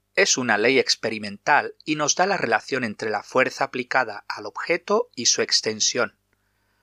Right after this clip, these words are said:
Concretamente, dice que la fuerza aplicada al objeto es proporcional a la extensión del mismo, siendo la constante de proporcionalidad la constante de elasticidad del objeto. En fórmula,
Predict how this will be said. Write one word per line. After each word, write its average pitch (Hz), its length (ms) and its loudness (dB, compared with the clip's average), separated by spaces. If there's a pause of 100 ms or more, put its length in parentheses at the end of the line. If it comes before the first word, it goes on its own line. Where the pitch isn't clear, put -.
(200)
Concretamente, 131 880 0
dice 123 320 -4
que 120 100 2
la 117 140 4
fuerza 165 420 0
aplicada 156 520 0
al 147 40 2
objeto 160 480 0
es - 120 0
proporcional 139 1000 0 (140)
a 120 120 2
la 120 100 2
extensión 139 680 0
del 165 180 0
mismo, - 440 -6 (380)
siendo 113 400 0
la 113 100 6
constante 113 640 0
de 113 100 0
proporcionalidad 117 1000 0 (360)
la 127 300 0
constante 160 680 -2
de 165 80 -4
elasticidad 139 640 -2
del 127 120 -4
objeto. - 500 -10 (600)
En 110 120 2
fórmula, 160 720 -2